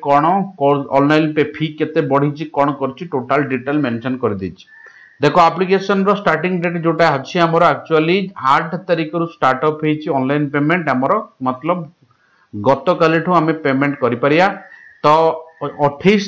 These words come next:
ତାରିଖ ହଉଛି ତାର last date। ସେ ପର୍ଯ୍ୟନ୍ତ ଆପଣ ବିଲକୁଲ form ଫିଲଅପ କରିପାରିବେ ଆଉ ଯାହା edit ଚେଞ୍ଜିଂ କରିବା କଥା କରିପାରିବେ। ବହୁତ ପିଲାଙ୍କର message ପଥଚରକ ଆସିଥିଲା, ଟିକେ ଟିକେ ଭୁଲ କରିଥିଲେ ଆଉ କହୁଥିଲେ କି କ'ଣ କରିବେ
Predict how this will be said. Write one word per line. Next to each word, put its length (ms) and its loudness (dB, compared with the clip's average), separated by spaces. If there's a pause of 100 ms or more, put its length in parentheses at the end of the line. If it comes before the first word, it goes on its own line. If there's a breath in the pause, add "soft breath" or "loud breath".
ତାରିଖ 300 2
ହଉଛି 320 0
ତାର 200 0
last 360 2
date। 240 -4
ସେ 60 0
ପର୍ଯ୍ୟନ୍ତ 420 -2
ଆପଣ 260 -2 (140)
ବିଲକୁଲ 360 -6
form 340 -2
ଫିଲଅପ 260 -2
କରିପାରିବେ 460 -2
ଆଉ 140 -4
ଯାହା 200 2 (140)
edit 200 -6 (100)
ଚେଞ୍ଜିଂ 380 -2
କରିବା 180 2
କଥା 240 -4 (100)
କରିପାରିବେ। 420 -4
ବହୁତ 360 2
ପିଲାଙ୍କର 360 2
message 300 0 (100)
ପଥଚରକ 500 -2
ଆସିଥିଲା, 460 0 (720)
ଟିକେ 260 0
ଟିକେ 340 0
ଭୁଲ 380 2
କରିଥିଲେ 460 2
ଆଉ 120 6
କହୁଥିଲେ 440 -2
କି 100 -8
କ'ଣ 320 2
କରିବେ 300 -2